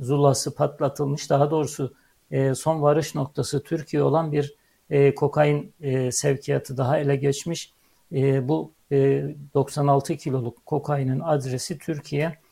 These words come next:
E, geçen yıl yaklaşık iki ton, e, Türkiye, e,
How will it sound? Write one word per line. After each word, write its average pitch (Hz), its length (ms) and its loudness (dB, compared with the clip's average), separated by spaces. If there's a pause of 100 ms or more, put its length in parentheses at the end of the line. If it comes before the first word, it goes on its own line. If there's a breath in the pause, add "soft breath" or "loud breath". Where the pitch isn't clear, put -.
(240 soft breath)
E, 139 100 2
geçen 143 360 2
yıl 156 260 0
yaklaşık 143 580 -4
iki 175 240 -4
ton, 143 280 0 (420)
e, 147 360 -2 (380)
Türkiye, 147 600 -2 (260)
e, 135 380 0